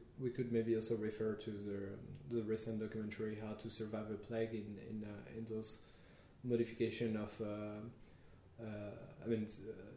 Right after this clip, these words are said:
internal questioning of, of what the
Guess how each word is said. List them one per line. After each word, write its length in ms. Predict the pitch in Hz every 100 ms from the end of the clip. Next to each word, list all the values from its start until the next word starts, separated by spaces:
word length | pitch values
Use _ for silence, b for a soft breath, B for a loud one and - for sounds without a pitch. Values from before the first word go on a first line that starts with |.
| - 139
internal 580 | 127 127 131 127 120
questioning 600 | 117 120 113 120 113 107
of, 140 | 104 101 - - 110
of 80 | 113 117
what 200 | 110 107
the 400 | 104 104 101